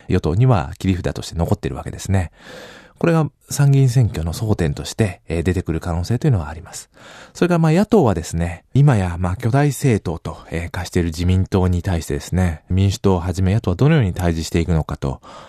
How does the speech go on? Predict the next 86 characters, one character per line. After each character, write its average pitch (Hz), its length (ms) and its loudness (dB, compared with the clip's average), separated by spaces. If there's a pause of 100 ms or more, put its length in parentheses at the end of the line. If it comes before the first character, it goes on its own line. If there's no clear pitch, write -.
い 90 60 -2
う 85 60 -2
こ 82 120 0
と 82 80 0
が 67 100 -2
問 78 120 -6
わ 76 80 -2
れ 78 80 -8
ま - 120 -12
す。 - 160 -12 (320)
ま 190 60 2
あ、 - 20 6
一 208 160 2
つ - 60 -4
に 156 80 4
は 92 80 4
で 78 100 -2
す - 100 -6
ね、 85 240 0 (180)
秋 - 180 -2
の 98 100 4
国 85 180 0
会 87 140 0
で 120 60 4
大 139 80 2
き - 100 -16
く - 80 -20
議 110 80 2
論 90 240 4
を - 140 -4
分 87 100 2
け - 140 -8
た、 - 300 -8 (280)
こ - 80 -2
の - 140 0
安 156 160 2
保 175 100 0
問 170 220 4
題 87 180 2
を 82 160 -2
う 160 60 4
ま 165 160 4
く 87 400 -2 (100)
議 107 80 0
論 98 180 4
と - 100 -6
し - 80 -12
て 73 80 -2
再 143 200 2
燃 160 140 4
す - 80 -6
る 160 60 0
こ 123 100 -6
と 101 40 2
が 76 100 2
で 90 100 -2
き 151 80 2
る 147 100 2
か 95 100 0
と 80 220 -2
い 92 80 -2
う 95 60 -2
こ - 100 -2
と 143 80 0
が 104 220 2
あ 90 60 0
る 90 80 -2
か 131 120 -2
と 104 160 2
思 82 300 -2
い 71 80 -4
ま 76 100 -8
す。 - 180 -16 (720)
ま 165 100 4
あ、 151 40 4
こ 165 120 0
の 175 100 4
安 180 100 2
保 185 100 2
問 180 220 6
題 117 200 6
を 90 100 2
め 90 120 4
ぐ 92 100 2
っ - 20 0
て、 95 400 0